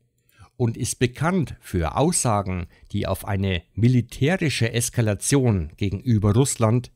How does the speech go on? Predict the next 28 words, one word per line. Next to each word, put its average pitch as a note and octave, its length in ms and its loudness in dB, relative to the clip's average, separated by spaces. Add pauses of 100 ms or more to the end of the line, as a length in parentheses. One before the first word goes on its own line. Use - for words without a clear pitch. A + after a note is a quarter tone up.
(100)
hindeuten. F2 800 -4 (1040)
Solche B3 560 0
Positionen C#3 960 0
wirken G#2 380 2
angesichts E3 840 -2
der F#2+ 140 -4
veränderten A2 800 -2
internationalen D3 1040 0
Lage, F2 640 -2
besonders C3 560 -2
nach B2 140 -2
dem A#2 180 -2
politischen A#2+ 580 2
Rechtsruck B2+ 640 -2
in F#2 160 -6
der F2+ 120 -6
U G2 120 -4
S E2+ 220 -8
A G2 340 0 (400)
und G3 300 0
der C3 100 0
erneuten B2+ 540 2
Präsidentschaft A#2+ 920 -2
von G2 240 -2
Donald G#2+ 420 -2
Trump, D3+ 360 -2 (380)
als E2 360 -6
hochriskant B2 800 0